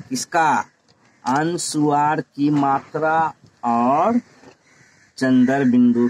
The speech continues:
की मात्रा वाले शब्द को। क्या? किसका? अनुस्वार की मात्रा और चंद्र बिंदु की मात्रा से बने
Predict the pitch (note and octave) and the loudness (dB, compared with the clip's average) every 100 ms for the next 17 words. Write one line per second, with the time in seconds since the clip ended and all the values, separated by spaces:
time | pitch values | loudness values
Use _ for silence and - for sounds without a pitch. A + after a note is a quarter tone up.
0 | - A2+ G#2+ G2 G2 - G#2+ G#2+ G#2+ F#2 | -2 -6 -6 -6 -10 -12 -6 -4 -2 -2
1 | F#2+ B2+ G#3 B3 - _ _ _ _ _ | -2 -2 0 -2 -6 _ _ _ _ _
2 | _ - - - A2+ F#2 F2+ - - - | _ -14 -10 -6 -8 -8 -18 -20 -20 -20
3 | _ _ - - C3 B2+ A2+ - C#3 - | _ _ -20 -12 -6 -4 -4 -8 -10 -6
4 | E3+ D3 A2+ A#2+ B2 B2+ C3 C3 C3 B2+ | -4 -2 -4 -2 -2 0 -2 -2 -2 -2
5 | C3 B2+ C3 C#3+ C#3 C#3 C3+ A#2 A#2+ A#2 | -2 -2 -4 -6 -4 -2 -4 -4 -4 -2
6 | A#2+ A2+ A2+ A2 - A2+ G#2+ G#2 G#2+ G#2+ | -2 -4 -8 -8 -6 -6 -6 -10 -8 -8
7 | A2 _ _ - - C#3 A#2+ A#2 A#2 C#3 | -10 _ _ -12 -4 -2 0 0 0 0